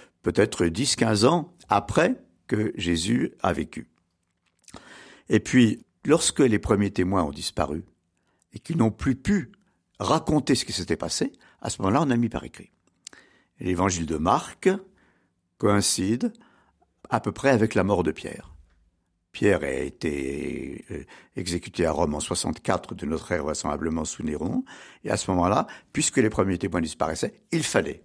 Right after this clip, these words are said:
mettre par écrit. Et alors, des auteurs ont composé des œuvres qui sont des œuvres littéraires. Faut jamais oublier que un auteur a un projet d'auteur.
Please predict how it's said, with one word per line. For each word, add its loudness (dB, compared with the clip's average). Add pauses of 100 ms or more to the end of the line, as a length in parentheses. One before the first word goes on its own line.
mettre -8
par -8
écrit. -14 (460)
Et 0
alors, 0 (160)
des 4
auteurs 0 (240)
ont 4
composé 2
des -2
œuvres 2
qui -2
sont -2
des 2
œuvres 4
littéraires. 0
Faut 0
jamais -2
oublier -2
que -12 (440)
un -2
auteur 2
a 4
un -2
projet 2 (420)
d'auteur. -8